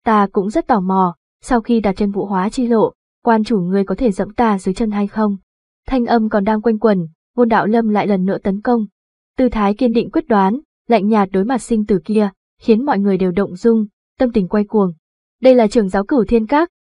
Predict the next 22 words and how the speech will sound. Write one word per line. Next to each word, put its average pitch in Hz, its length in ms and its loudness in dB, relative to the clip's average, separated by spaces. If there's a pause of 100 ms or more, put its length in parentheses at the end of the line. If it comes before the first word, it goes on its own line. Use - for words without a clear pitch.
có 269 100 0
thể 262 200 4
trở 208 120 -2
thành 196 220 -2
một 196 140 -2
trong 220 120 -6
các 311 140 -6
đầu 214 160 2
sỏ 196 220 -2
đỉnh 175 200 -6
cao 196 140 -2
nhất 262 200 -2
sâu 220 280 -2
trong 208 220 -6
tinh 208 180 -2
không, 214 240 -2 (300)
tuyệt 254 140 -2
đối 196 160 0
không 247 140 -6
phải 208 120 -4
may 190 180 -6
mắn. 196 260 -2